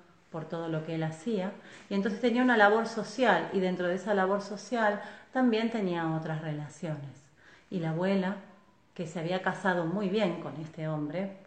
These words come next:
que proveía muy bien a sus hijos, no tenía derecho a decir, y entonces aceptaba lo sucedido. Generación luego, o dos generaciones luego, yo nazco con un muy bajito umbral de tolerancia a cualquier acción que me signifique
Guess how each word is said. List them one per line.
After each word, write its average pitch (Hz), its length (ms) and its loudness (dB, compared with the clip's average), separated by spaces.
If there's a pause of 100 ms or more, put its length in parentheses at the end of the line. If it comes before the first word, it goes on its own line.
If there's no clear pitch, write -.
que 190 140 -4
proveía 165 640 -2
muy 165 240 -4
bien 190 240 0
a 208 60 0
sus - 260 -8
hijos, 180 380 -8 (260)
no 208 140 -4
tenía 180 340 -4
derecho 160 460 -6
a 147 40 -8
decir, 170 560 -10 (240)
y 190 60 -8
entonces 175 540 -6
aceptaba 175 640 -4
lo 156 140 -4
sucedido. 147 680 -12 (1120)
Generación 185 760 2
luego, 302 540 8 (340)
o 170 120 -4
dos 190 260 2
generaciones 190 720 0
luego, 302 520 6 (240)
yo 311 240 6
nazco 311 440 6
con 294 160 4
un 285 200 4
muy 381 220 4
bajito 330 480 4
umbral 269 320 6
de 240 80 4
tolerancia 269 640 6
a 233 100 2
cualquier 262 400 4
acción 262 440 4
que 226 160 2
me 247 180 2
signifique 240 1080 -2